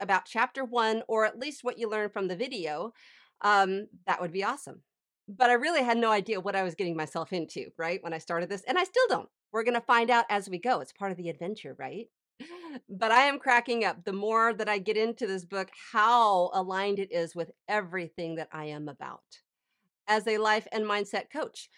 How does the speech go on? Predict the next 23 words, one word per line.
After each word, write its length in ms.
who 160
ignites 480
women 220
to 120
confidently 800
achieve 560
their 460
thriving 640
and 180
purpose-filled 720
life, 320
right? 360
This 320
book 320
is 200
basically 500
that. 340
It's 160
about 360
going 240
after 180
God-sized 640
goals, 560